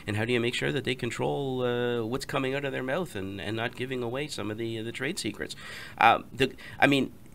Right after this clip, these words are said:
the problems are no different than the ones we've learned to tackle from employees. Now we just have to extend that into a more robust,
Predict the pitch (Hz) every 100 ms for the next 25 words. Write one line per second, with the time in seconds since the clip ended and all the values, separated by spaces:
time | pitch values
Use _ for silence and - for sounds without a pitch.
0 | - - 139 160 - 160 156 175 165 160
1 | 131 120 131 156 127 - 123 98 107 104
2 | 104 120 123 110 107 104 107 113 113 110
3 | - 117 120 117 104 95 - - - -
4 | - - 135 110 107 107 104 85 76 -
5 | - - - - - - 113 143 147 131
6 | 117 120 113 104 98 - 110 104 95 92
7 | - 104 107 - 98 95 95 101 104 110
8 | 113 117 - - - - 101 104 95 107
9 | 110 - - -